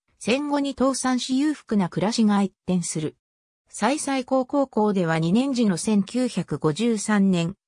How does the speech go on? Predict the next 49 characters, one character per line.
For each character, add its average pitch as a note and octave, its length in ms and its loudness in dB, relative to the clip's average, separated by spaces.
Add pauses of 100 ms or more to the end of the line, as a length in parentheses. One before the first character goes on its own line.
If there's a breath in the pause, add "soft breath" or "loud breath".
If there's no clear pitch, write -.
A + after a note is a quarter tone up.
(120)
三 C#4 280 0
塁 C4+ 240 0
手 - 140 -6
と A3 120 -2
し - 120 -6
て、 F3+ 200 0 (220)
春 D4 320 0
の F3 100 2
選 A#3 280 0
抜 B3+ 260 -2
に A3 140 2
出 - 260 -2
場。 F#3+ 400 2 (540)
一 F#3+ 280 -2
年 D4+ 280 -2
上 C#4+ 240 0
の C4+ 100 0
エ C4 140 0
ー B3 40 -2
ス - 160 -6
山 F3 280 2
本 C4 220 -2
勘 C#4+ 240 -2
介 - 280 -4
の F3 120 0
好 G3+ 260 -2
投 A3 220 0
も G3 160 2
あ F#3+ 80 0
り、 D#3 180 -4 (220)
準 A#3+ 300 2
々 D4+ 220 -4
決 C#4 220 -2 (100)
勝 G#3 140 2
に F3+ 100 2
進 F#3+ 300 -2
む G3+ 120 2
が、 E3 220 -2 (240)
片 D4 320 -2
岡 G3+ 200 -2
幸 C4+ 280 0
雄 A#3+ 220 2
の F3+ 100 2
い D#3 100 -2
た G3 140 -2
浪 F#3 300 2
速 B3 120 0
商 A#3+ 260 0
に E3 260 -2